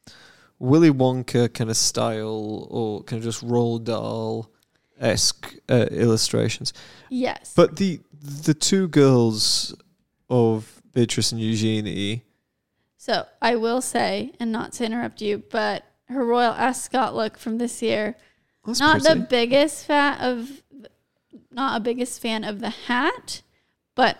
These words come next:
Speaker 2: I
Speaker 1: The
Speaker 2: do
Speaker 1: dress
Speaker 2: like
Speaker 1: is
Speaker 2: her,
Speaker 1: lovely.
Speaker 2: her dress more. So I think she is getting better, but, like,
Speaker 1: I mean, the hats are
Speaker 2: the
Speaker 1: always gonna be a little ridiculous.
Speaker 2: No, but I mean, look at Kate's hat.
Speaker 1: Yeah,
Speaker 2: Hers
Speaker 1: um,
Speaker 2: is a bit more like, I mean, her, her hat is, like, wow,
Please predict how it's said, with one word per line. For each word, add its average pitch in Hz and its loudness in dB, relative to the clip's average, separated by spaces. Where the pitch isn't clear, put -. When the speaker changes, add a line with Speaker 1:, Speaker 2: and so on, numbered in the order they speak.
Speaker 2:
I 233 2
Speaker 1:
The 220 0
Speaker 2:
do 247 2
Speaker 1:
dress - 6
Speaker 2:
like 214 4
Speaker 1:
is - -4
Speaker 2:
her, 254 2
Speaker 1:
lovely. 151 0
Speaker 2:
her 254 0
dress 220 -4
more. 240 -10
So - 2
I - 2
think 349 -2
she 302 0
is 269 -2
getting 247 -4
better, 226 0
but, - -4
like, 214 -2
Speaker 1:
I 220 0
mean, 254 0
the 196 6
hats 196 6
are - 6
Speaker 2:
the 127 6
Speaker 1:
always 113 4
gonna 113 -8
be 98 -2
a 98 -4
little 87 -6
ridiculous. 110 -6
Speaker 2:
No, 233 -2
but 254 -2
I 285 2
mean, 320 0
look 339 -4
at 302 -4
Kate's - -6
hat. - -8
Speaker 1:
Yeah, 160 8
Speaker 2:
Hers - 4
Speaker 1:
um, 320 2
Speaker 2:
is 285 -2
a 277 0
bit 240 0
more 240 -2
like, 220 -2
I 277 -6
mean, 302 2
her, 269 4
her 302 4
hat 320 2
is, 233 -4
like, 240 0
wow, 233 2